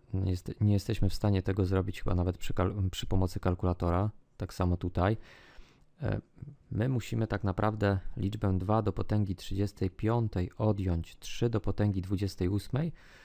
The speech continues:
e, przedstawić w postaci czynnikowej, korzystając ze wzorów skróconego mnożenia, które znajdziesz w tablicach maturalnych. Konkretniej mówiąc, chodzi dokładnie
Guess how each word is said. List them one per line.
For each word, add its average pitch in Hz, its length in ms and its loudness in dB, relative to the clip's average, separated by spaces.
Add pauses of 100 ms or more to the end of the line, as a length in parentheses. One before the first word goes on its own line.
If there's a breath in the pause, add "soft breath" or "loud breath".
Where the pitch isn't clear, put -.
(420 loud breath)
e, 98 220 4
przedstawić - 840 2
w - 80 -14
postaci - 800 2 (720 soft breath)
czynnikowej, 113 1000 4
korzystając 120 840 4
ze 98 180 2
wzorów 107 420 6
skróconego 90 600 4
mnożenia, 113 460 4
które 95 280 2
znajdziesz 104 520 2 (340 soft breath)
w - 120 -18
tablicach 104 600 2
maturalnych. 85 920 0 (1120 soft breath)
Konkretniej 104 680 2
mówiąc, 123 640 0 (260)
chodzi 101 560 4 (200)
dokładnie 95 760 0